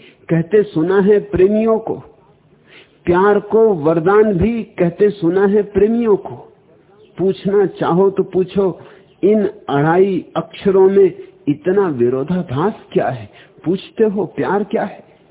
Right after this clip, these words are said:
मन पूछता रहेगा, मन प्रश्न उठाता रहेगा, उत्तर न मन के पास है, न उत्तर मन को दिया जा सकता।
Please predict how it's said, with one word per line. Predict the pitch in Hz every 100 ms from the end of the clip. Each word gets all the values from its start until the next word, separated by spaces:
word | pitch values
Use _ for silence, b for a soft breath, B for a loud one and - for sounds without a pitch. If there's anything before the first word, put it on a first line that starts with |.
| _ _ _ 392 370 _ _ _ _ _ _ _ _ _ _ B 175 175
मन | 208 254 262 190
पूछता | 214 226 - - 233
रहेगा, | 202 175 147 117 82 - _ b b -
मन | 180 220 180
प्रश्न | - 208 -
उठाता | 208 196 185 190 190 175
रहेगा, | 156 131 113 85 - b b
उत्तर | 170 - - 208 170
न | 143 135 139
मन | 165 175
के | 156 123
पास | 139 151 147 151
है, | 160 143 117 - _ _ _ _ _ _ _ -
न | 135
उत्तर | 156 160 196 - - - 170 185
मन | 147 143 165
को | 170 175
दिया | 156 131 151 151
जा | 131 131
सकता। | - - - 113